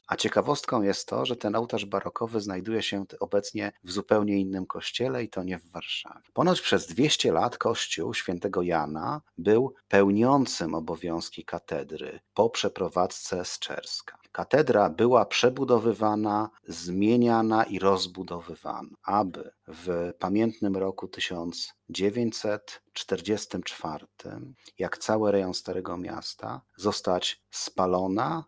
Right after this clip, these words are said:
a potem wysadzona w powietrze. Po wojnie kardynał August Chlont zdecydował o rekonstrukcji katedry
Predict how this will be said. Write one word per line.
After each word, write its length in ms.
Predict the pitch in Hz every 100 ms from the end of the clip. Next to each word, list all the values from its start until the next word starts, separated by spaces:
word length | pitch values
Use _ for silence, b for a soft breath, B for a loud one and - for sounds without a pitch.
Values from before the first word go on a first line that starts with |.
| _
a 120 | 95
potem 640 | - 101 - 107 98 107 107 _
wysadzona 580 | 95 95 90 87 82 80
w 100 | -
powietrze. 760 | - 80 - - - - - _ B B B -
Po 120 | 92
wojnie 340 | 123 156 131
kardynał 840 | - 95 90 117 120 80 78 98 -
August 540 | 92 90 90 87 -
Chlont 720 | - 101 101 80 65 - - - 101
zdecydował 760 | 85 92 - 85 127 156 156 -
o 300 | 104 110 107
rekonstrukcji 1000 | 104 95 90 - 113 120 - - - -
katedry 800 | - 90 - 90 80 90 131